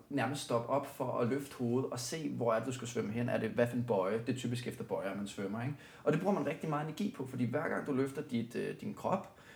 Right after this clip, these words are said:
øh, dit ansigt eller din overkrop, så kommer der noget modstand. Så du bruger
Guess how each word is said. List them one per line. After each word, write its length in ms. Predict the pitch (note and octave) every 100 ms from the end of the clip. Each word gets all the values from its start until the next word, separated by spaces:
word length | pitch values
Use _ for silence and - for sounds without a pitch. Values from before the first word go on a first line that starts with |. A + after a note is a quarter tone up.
| -
øh, 140 | G#2 G#2+
dit 100 | G#2
ansigt 400 | G2+ C3+ D3 -
eller 140 | G2+
din 140 | G2
overkrop, 460 | - - - - B2
så 100 | -
kommer 240 | - - A#2+
der 60 |
noget 140 | A#2 A2
modstand. 400 | A2 B2 - A2 - - -
Så 120 | - C#3+
du 60 |
bruger 300 | - F3 F3+